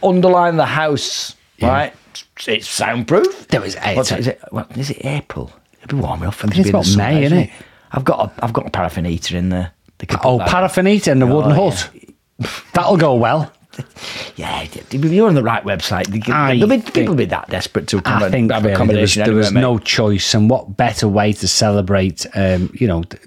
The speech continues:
Speaker 2: the, the music of the city of Liverpool. You know, it's always been renowned f-, for its history of music. So,
Speaker 1: Yeah.
Speaker 2: uh, I think from a T V and production point of view, it's a spectacular. There's no shortage of shots, is there?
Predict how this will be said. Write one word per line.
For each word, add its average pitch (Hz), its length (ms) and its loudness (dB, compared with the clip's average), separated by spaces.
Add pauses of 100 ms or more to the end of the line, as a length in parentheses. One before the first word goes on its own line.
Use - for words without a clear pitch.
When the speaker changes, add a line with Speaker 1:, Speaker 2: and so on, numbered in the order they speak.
Speaker 2:
the, 151 140 2
the 139 120 0
music 147 680 4
of 117 260 -2
the 110 100 2
city - 400 0
of 101 140 2
Liverpool. 107 440 2
You 143 60 2
know, 131 120 2
it's 113 100 0
always 120 160 2
been 113 220 4
renowned 113 540 2
f-, - 240 -10
for 107 100 -4
its 107 200 -4
history - 480 0
of 92 100 0
music. 98 560 2
So, 101 420 2
Speaker 1:
Yeah. 107 80 4
Speaker 2:
uh, 104 40 0 (720)
I - 60 0
think 147 180 2
from 131 140 2
a 127 40 0
T 143 360 2
V 123 280 4
and 110 400 2
production 113 480 0
point 92 300 0
of 87 80 -4
view, 90 260 0 (520)
it's - 140 -8
a - 40 -2
spectacular. - 540 -4
There's 123 180 2
no 147 180 4
shortage 123 680 2
of 104 360 0 (180)
shots, - 580 -2
is 95 160 2
there? 90 200 -2